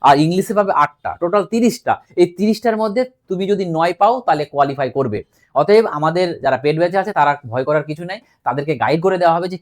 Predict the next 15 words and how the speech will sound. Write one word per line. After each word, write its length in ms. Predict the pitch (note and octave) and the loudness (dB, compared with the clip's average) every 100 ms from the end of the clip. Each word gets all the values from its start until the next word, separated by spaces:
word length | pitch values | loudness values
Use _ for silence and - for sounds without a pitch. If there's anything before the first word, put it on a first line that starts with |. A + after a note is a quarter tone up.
| - | -6
কি 80 | A#3+ | 0
করে 180 | G3 E3+ | 2 2
তোমরা 220 | D#3 D3 | -2 -2
নয় 180 | C#3 D3+ | -2 -2
পাবে। 260 | C3+ G#2+ G2+ - _ | -2 -4 -8 -12 _
আমি 200 | A#2+ D#3+ B2 A2+ | -4 -4 -4 0
গাইড 220 | C#3+ F3+ | 0 0
না 140 | F#3 F#3 | -2 -2
করলেও 280 | G3+ G#3 | -2 0
তোমরা 220 | G3+ F3+ E3 | -2 2 2
অধিকাংশ 460 | D3+ G3 G#3+ G#3+ A3 G#3 | 2 0 -2 -2 -4 -4
ছেলেরাই 360 | F3 E3 E3 E3 - _ | -2 2 2 0 -8 _
এটা 180 | D#3 E3 C#3+ | -2 -2 2
পাস 240 | D#3 - | 0 0
করবে। 320 | D3+ B2+ G2+ | -4 -4 -4